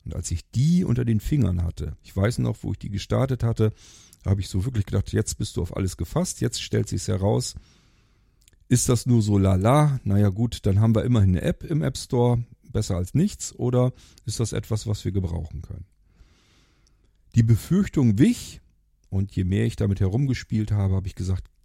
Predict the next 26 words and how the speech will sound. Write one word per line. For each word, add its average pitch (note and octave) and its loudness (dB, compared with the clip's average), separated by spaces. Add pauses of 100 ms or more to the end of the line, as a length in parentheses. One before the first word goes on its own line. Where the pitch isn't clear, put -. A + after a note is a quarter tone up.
(160)
geil. F2 2 (840)
Was G2+ 0
ist - -2
das A#2+ 0
für C3 -2
eine A#2 2
coole G#2+ -2
App? - -4 (600)
Michael A#2 4 (180)
hat - 0 (360)
nicht A#2+ 0
nur G#2 0
das, B2 0
was G#2+ 0
ich G2 -6
im F2+ 2
Kopf - -6
hatte, G#2+ 0
herausgeholt F#2+ 0
und E2 -4
umgesetzt, G#2 0 (400)
genauso F#2+ 2
wie F#2 0
es F2 -2
sein A2 2
sollte, G#2 2